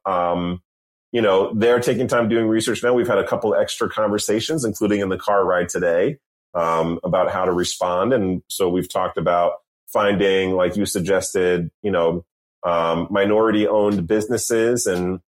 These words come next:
and, and, you know, making sure that we work, we go there. Um, and, uh, as a recruiter, um, which is the, you know, the work I do outside of, uh, this podcasting stuff,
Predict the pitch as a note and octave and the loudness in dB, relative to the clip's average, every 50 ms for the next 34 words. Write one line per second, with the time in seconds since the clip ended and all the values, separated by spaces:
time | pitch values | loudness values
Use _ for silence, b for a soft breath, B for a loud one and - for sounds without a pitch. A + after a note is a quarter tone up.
0 | _ - F#2 F2+ F2+ F2+ F2+ F2+ F2+ - _ _ _ - F#2+ F#2 F#2 F2+ F2 E2 | _ -4 -2 -2 0 0 -2 -2 -4 -6 _ _ _ -6 -4 -4 -2 -4 -4 -6
1 | - - - A3+ - G2+ F#2+ F2 E2+ E2+ E2+ - _ _ _ _ _ - G#2+ G2+ | -8 -8 -6 -4 -2 0 0 0 0 0 -4 -6 _ _ _ _ _ -8 -4 -4
2 | G2 - G2 F2+ - G2+ F2+ F#2 F2+ F#2 F#2+ F#2 F#2 F#2 F2+ F2+ F#2 F#2 _ _ | -2 -2 -2 -2 -2 -2 -2 -2 0 0 0 0 2 2 0 0 -2 -4 _ _
3 | _ _ _ _ - F#2+ G2+ G2+ G2 - - _ - G#2+ F#2 E2+ G#2 G2+ G2 F#2 | _ _ _ _ -2 0 2 2 0 -2 -6 _ -4 -4 -2 2 2 2 2 2
4 | F2 F#2 F2+ F#2 G2+ A#2+ F3 G3+ - - _ - _ _ _ - F#2 F2+ F2+ F2+ | 2 2 2 2 4 2 2 0 -2 -8 _ -20 _ _ _ -4 -2 0 2 2
5 | F2+ F2+ F2+ F2 F2+ F2+ F2+ F2+ F#2 - _ - G2+ G2 F#2 F2+ F2+ F#2 E2+ F#2 | 2 2 2 2 0 0 -2 -2 -4 -6 _ 0 2 2 2 2 2 2 2 2
6 | F2+ F2 F2 E2+ E2+ F2 F2 F2 _ _ _ _ _ _ _ _ _ _ _ _ | 2 4 4 2 2 0 0 -4 _ _ _ _ _ _ _ _ _ _ _ _
7 | _ - - - - G#2 G#2 G2+ F#2 G#2 G2+ G2+ F#2+ - - - A#2+ A#2 A#2+ A#2+ | _ -20 -14 -6 -2 0 2 2 2 0 0 -2 -2 -4 -4 -2 0 2 2 4
8 | B2+ C3 C#3+ F3 - - - - - _ - G2+ G2 G2 G2 F#2+ F#2+ G2 G2+ F#2+ | 4 4 2 2 0 -4 -10 -16 -16 _ -2 0 0 2 2 2 0 0 0 -2
9 | - G#2 F#2+ F#2 - G2 F#2 - A2 - - - - G#2 G2 F2+ F#2 F2+ F#2+ G#2 | -2 -4 -4 -2 2 2 4 6 6 4 4 2 0 -2 0 0 0 0 2 2
10 | G#2 G2+ G#2 G2+ F#2+ F#2+ E2+ F#2+ F#2+ F#2+ G2 G2 F2 F2 E2+ - - G#2 G2 G2 | 2 2 2 2 2 2 2 0 0 2 2 2 2 2 0 0 0 0 2 2
11 | G2+ F#2+ G2 F#2+ F#2 F#2 F2+ F2+ - F#2+ F#2 F2+ F2+ F2+ F2 F2 E2 - - F#2 | 4 4 4 4 2 2 0 0 0 2 4 4 4 4 4 4 2 0 -4 -6
12 | - - - G2 G2+ G2 G2+ - A2 G#2+ G#2+ - - A2+ A2+ G#2+ - - A#2 A2+ | -6 -4 -2 -2 0 -2 -2 -2 0 0 0 0 -2 -4 -4 -4 -2 0 2 2
13 | A#2+ A#2+ | 2 0